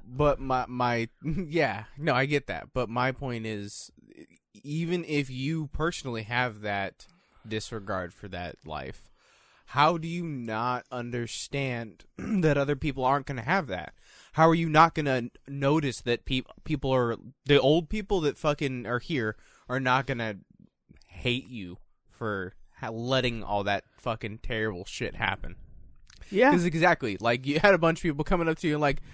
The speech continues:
Speaker 1: "Th-, what the
Speaker 2: We
Speaker 1: fuck?"
Speaker 2: had to eat our dinner in front of dead, floating fucking goldfish.
Speaker 1: Yeah,
Speaker 2: And I
Speaker 1: and
Speaker 2: was
Speaker 1: that's not
Speaker 2: like,
Speaker 1: cool at
Speaker 2: "I
Speaker 1: all.
Speaker 2: am so sorry that happened." Like, I don't know why,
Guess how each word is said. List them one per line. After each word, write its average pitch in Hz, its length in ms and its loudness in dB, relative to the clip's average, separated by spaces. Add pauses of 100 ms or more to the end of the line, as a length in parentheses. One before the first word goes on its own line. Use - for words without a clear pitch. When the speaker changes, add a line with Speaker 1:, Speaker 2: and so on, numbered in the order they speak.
(340)
Speaker 1:
"Th-, - 100 -14
what 220 240 4
the 302 60 12
Speaker 2:
We 427 80 12
Speaker 1:
fuck?" 427 180 10
Speaker 2:
had - 100 10
to 311 60 4
eat 392 120 12
our 403 120 12
dinner 381 320 12
in 339 100 4
front 381 180 8
of 233 180 2
dead, 330 320 10
floating 339 540 10
fucking 320 480 6
goldfish. 330 720 6
Speaker 1:
Yeah, 214 120 0
Speaker 2:
And 202 80 4
I 208 60 6
Speaker 1:
and 220 80 4
Speaker 2:
was 220 120 2
Speaker 1:
that's - 20 -12 (120)
not 175 60 8
Speaker 2:
like, 156 120 0
Speaker 1:
cool 180 140 0
at 175 140 6
Speaker 2:
"I 202 60 6
Speaker 1:
all. 226 60 6
Speaker 2:
am 240 160 -2
so 254 200 2
sorry 294 320 0
that 269 140 2
happened." 147 380 -6 (960)
Like, 160 320 -4
I 160 120 -2
don't 185 180 4
know 220 120 6
why, 226 440 6